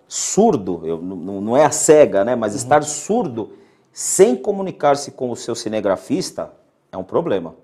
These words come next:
Speaker 2: É um problema.
Speaker 1: Por mais que você ensaie, nós já fizemos isso, experiência própria, de falar, "Ó, seguinte, você é o cara do detalhe,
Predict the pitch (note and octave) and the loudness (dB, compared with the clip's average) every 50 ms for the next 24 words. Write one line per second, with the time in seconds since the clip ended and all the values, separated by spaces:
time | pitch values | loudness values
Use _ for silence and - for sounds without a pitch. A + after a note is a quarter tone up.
0 | _ _ _ _ _ _ A2 G2+ _ A2 A2+ A#2 A2 G2 G2+ - G#2+ G2 F#2+ G2 | _ _ _ _ _ _ -20 -20 _ -20 -20 -20 -20 -18 -12 -8 -8 -6 -4 -4
1 | A2 D3+ F#3 F#3+ - - F3+ F3 D#3+ - - - E3 D#3 - - - - B2+ B2+ | -2 -2 -2 -4 -6 -6 -4 -4 -2 -2 -2 -4 -4 -4 -6 -4 0 4 6 6
2 | C#3 C3+ A#2 F#2+ E2+ F2 G#2 C3 D#3+ C3 A2+ A#2+ A#2 - C3 B2 C#3 C3+ C3+ A#2+ | 6 6 4 0 -4 0 6 6 6 6 6 2 -2 -2 -2 0 0 0 0 -2
3 | G#2 F#2+ A2 A2+ A2 - - - - A#2 A2+ A#2+ C#3+ - - - B2 - - C3 | -8 -8 -8 -8 -8 -10 -12 -8 -4 -2 0 2 0 0 0 -2 -2 0 2 2
4 | A#2+ - G#2 G2 - - - A#2 A#2 A#2 B2 C#3+ D3+ C#3+ A#2+ - - - F#3+ D#3+ | 2 2 0 -16 -12 -6 -4 -2 0 2 6 8 8 8 6 4 -2 -10 -10 -6
5 | D#3 E3 D3+ - - B2 B2 B2+ B2 - - D3 C#3 C3+ E3 - D#3+ D3 D3 C#3+ | -6 -6 -6 -6 -8 -4 -4 -4 -4 0 2 4 4 4 4 2 0 2 2 2
6 | C3 C3+ B2 B2 A2 - - - C#3 D#3 F3 F#3 F#3+ F#3+ G3 | 0 -2 -2 -2 -2 -2 2 4 6 8 8 6 4 2 -4